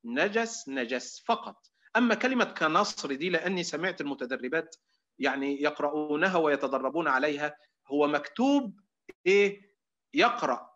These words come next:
"فلم" ينطقها مثل كلمة إيه؟ "نصر"،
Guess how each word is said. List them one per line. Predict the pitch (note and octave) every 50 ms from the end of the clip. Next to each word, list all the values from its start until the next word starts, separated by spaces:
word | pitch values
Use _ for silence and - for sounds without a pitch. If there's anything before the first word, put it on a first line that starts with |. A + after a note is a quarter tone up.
| _ _ _ _ _ _ _ _ _ _ _ _ _ _
"فلم" | - - - C#3 C3+ C#3+ F3+ C4 E4 E4+ D#4 D4+ C#4 - - - _ _ _ _ -
ينطقها | - D4+ D4 C#4+ - C#4 - - C#4 C4 B3+ B3+ A3+
مثل | G3+ A3 C#4 C#4 - G3+ G3
كلمة | F#3 - A3+ A#3 A#3 A3 G3+ G3 G#3+ -
إيه؟ | G#3 G#3+ A3 A3 G#3+ G#3+ - _ _ _ _ _ _ _ _ _ _ _ _ _ _ _ _ _ _ _
"نصر"، | D3 D3 D3 E3+ G#3+ G#3 F3+ - C#3 B2 -